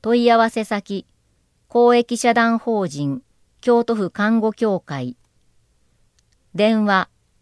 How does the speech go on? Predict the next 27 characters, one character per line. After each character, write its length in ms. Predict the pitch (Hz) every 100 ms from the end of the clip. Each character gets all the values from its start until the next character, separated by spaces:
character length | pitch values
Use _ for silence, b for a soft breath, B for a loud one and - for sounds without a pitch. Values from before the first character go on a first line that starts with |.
| _
零 240 | 175 233 240
七 340 | 226 185 143
五 300 | 127 156 - _ _ _ _ -
七 320 | 202 233 240
二 240 | 247 220
三 360 | - 165 160 160
の 220 | 151 151 _ _ _
七 300 | 190 220 233
一 280 | 240 - 151
九 300 | - 196 185
五。 380 | 175 151 131 - _ _ _ _ _ _ _ _ _ _ -
フ 100 | 220
ァ 80 |
ッ 20 | - -
ク 80 |
ス、 300 | 180 - 147 - _ _ _ _ _
零 240 | 185 226 233
七 360 | 233 214 160
五 300 | 127 156 156 - _ _ _
七 300 | 180 196 226
二 240 | 240 240 196
三 380 | - 160 156 147
の 220 | 147 - _ _ _
七 320 | - 214 233 233
二 280 | 233 190
七 320 | 156 160 175 170
二。 360 | 165 151 120